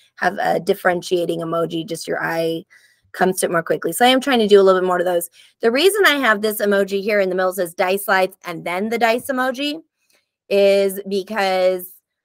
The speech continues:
uh, it alphabetizes, you know, this whole list alphabetizes. So when I look for dice slides and the emojis at the bottom, uh, I was struggling. So then I moved it to the middle 'cause I did like the idea of having a dice for my dice slides.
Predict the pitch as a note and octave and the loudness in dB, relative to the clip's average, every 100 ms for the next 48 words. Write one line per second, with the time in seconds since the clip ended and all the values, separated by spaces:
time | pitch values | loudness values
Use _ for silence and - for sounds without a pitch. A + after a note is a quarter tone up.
0 | - F#3 F3+ - F#3+ A#3+ A3 G3+ G#3+ F#3+ | -4 -2 -2 -2 2 0 0 -6 -2 -4
1 | F#3 F#3 F#3+ - G3 F3+ E3+ F#3 F3 A3 | -4 -6 -8 -12 -10 -8 -10 -10 -4 -2
2 | G3+ G3+ F#3+ F#3 F#3+ F#3+ E3+ F3+ E3+ D#3+ | 0 0 0 2 2 0 -8 -4 -6 -6
3 | E3 E3 F#3+ F#3+ F#3+ A#3+ - G3 A3 C4 | -10 -6 -2 0 0 -2 0 4 4 4
4 | - G#3 F#3+ F#3 F#3+ F#3+ F#3 G3 A3 G#3+ | 0 0 2 0 -2 -4 -2 0 0 0
5 | G#3 G#3 G#3 F3+ F#3 G#3 F#3+ F3 F3 E3+ | -4 -2 -4 -2 4 6 6 2 -6 -16
6 | _ _ _ - F3 F3 E3+ E3+ D#3 F#3+ | _ _ _ -6 -2 0 0 -2 -2 -4
7 | F#3 - G3+ E3+ D#3+ - F#3+ G3 F#3+ G3+ | -6 0 0 0 -10 -10 -6 -4 -2 -2
8 | F#3+ F#3+ - F3+ E3+ - - _ - - | -2 -6 -6 -8 -8 -10 -12 _ -6 -4
9 | C#4+ C4+ C4 - A3+ G3+ G3 F3+ G3+ F#3+ | -4 0 -2 0 0 2 0 0 -2 -2
10 | F3 E3+ G#3+ G3+ G3+ - - _ _ _ | -4 0 2 2 0 -4 -12 _ _ _
11 | - F#4 F4+ C#4+ G3+ F3+ E3+ - D3 C#3+ | -4 0 2 0 -2 -4 -8 -12 -12 -10
12 | D3+ G#3+ - | -12 -14 -20